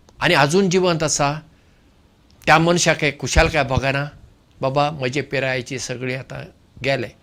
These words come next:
गेलीं, पूण हांव आजून आसां, शंभर वर्सां आतां म्हाका जातात।" ताच्या भुरग्यांक, नातरांक आनी ताच्या लागशिल्यांक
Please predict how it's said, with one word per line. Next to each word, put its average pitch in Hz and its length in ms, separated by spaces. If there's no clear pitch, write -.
गेलीं, 139 260
पूण 147 120
हांव 147 180
आजून 139 340
आसां, 120 260
शंभर 139 380
वर्सां 131 380
आतां - 340
म्हाका 123 240
जातात।" 120 380
ताच्या 127 240
भुरग्यांक, 135 920
नातरांक 139 840
आनी 135 280
ताच्या 131 260
लागशिल्यांक 143 720